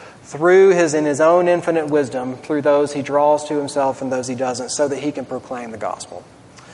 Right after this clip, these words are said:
But now, as we transition to chapter ten, then we're looking less about what's going on behind the sta-,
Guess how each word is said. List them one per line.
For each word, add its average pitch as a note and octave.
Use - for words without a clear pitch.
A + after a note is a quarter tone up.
But D#3
now, E3+
as D#3
we D3+
transition D#3+
to C3+
chapter D3
ten, D3+
then D#3
we're D3
looking F3
less E3+
about D3+
what's D3+
going D3
on C#3+
behind F#3+
the D3+
sta-, A#2+